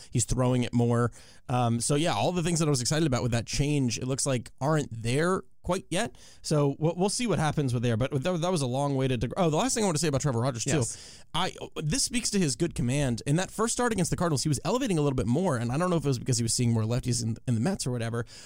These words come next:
Speaker 1: but he was working more east-west a little bit. He was kinda working those corners a little bit more, and it was really fun to see him execute different game plans
Speaker 2: Sure.
Speaker 1: there. Uh, and that, that was really cool to see. The next person you already hinted at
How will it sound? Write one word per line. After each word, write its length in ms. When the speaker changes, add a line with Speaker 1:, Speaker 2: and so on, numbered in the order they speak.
Speaker 1:
but 80
he 120
was 160
working 280
more 200
east-west 560
a 60
little 160
bit. 120
He 60
was 120
kinda 160
working 360
those 200
corners 400
a 40
little 220
bit 100
more, 240
and 140
it 40
was 140
really 240
fun 340
to 100
see 380
him 180
execute 560
different 560
game 280
plans 520
Speaker 2:
Sure. 140
Speaker 1:
there. 200
Uh, 160
and 180
that, 160
that 160
was 300
really 200
cool 200
to 40
see. 120
The 100
next 140
person 260
you 80
already 180
hinted 300
at 200